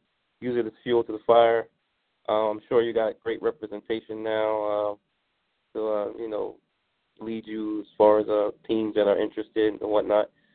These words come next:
Um, and just keep grinding, man. Keep working hard, and, you know, um,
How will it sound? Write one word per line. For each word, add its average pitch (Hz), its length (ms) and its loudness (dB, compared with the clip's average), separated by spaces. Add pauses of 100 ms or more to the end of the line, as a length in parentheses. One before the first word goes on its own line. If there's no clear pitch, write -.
(360)
Um, 113 320 2
and 113 160 -8
just 117 220 -10
keep 113 160 -10
grinding, 113 420 2
man. 110 360 -8
Keep 107 140 -10
working 107 300 -4
hard, 107 380 0
and, 107 100 -10 (240)
you 107 60 -20 (240)
know, 107 180 -2
um, 107 280 -2